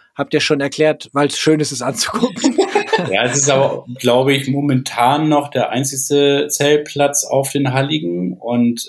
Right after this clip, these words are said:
Speaker 2: äh, ich glaube, deshalb auch beliebt. Ich glaube, da entsteht, glaube ich, einer auf Langenest in der nächsten Zeit.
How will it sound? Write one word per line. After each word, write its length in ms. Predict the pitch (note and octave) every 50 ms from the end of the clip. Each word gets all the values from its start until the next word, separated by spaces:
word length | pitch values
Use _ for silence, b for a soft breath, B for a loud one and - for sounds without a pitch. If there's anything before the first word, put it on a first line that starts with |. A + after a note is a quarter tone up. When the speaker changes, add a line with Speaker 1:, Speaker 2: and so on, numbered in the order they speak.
| -
Speaker 2:
äh, 120 | G#2 G#2+ G#2
ich 100 | - -
glaube, 340 | - A#2+ G#2+ A2 A2 A#2 A2+
deshalb 680 | - A2+ A2+ - - - - B2 A#2+ A#2 A#2+ A#2 - -
auch 360 | - G#2+ A2 A2 A2 A2 - -
beliebt. 360 | - G2+ G2 C3 D3+ - -
Ich 140 | G2+ - -
glaube, 460 | - G2 G2 F#2+ F#2+ A2+ D3 D3 C3+
da 60 | A#2+
entsteht, 440 | A2 A2 G#2+ G2 - - A#2 C3 C3
glaube 240 | C3 B2+ A#2+ A#2 A#2
ich, 140 | A2 - -
einer 240 | G#2+ A2 A2 G2+ F2
auf 160 | F#2 F#2 - - -
Langenest 680 | F2 F2 F2+ G#2+ B2+ D#3 E3 E3 E3 E3+ E3 - -
in 60 | D3+
der 80 | D3+ D3
nächsten 320 | D3+ D3+ D3+ D3+ D3+ D3+
Zeit. 440 | D3 - - D3 D3 D3 D3 -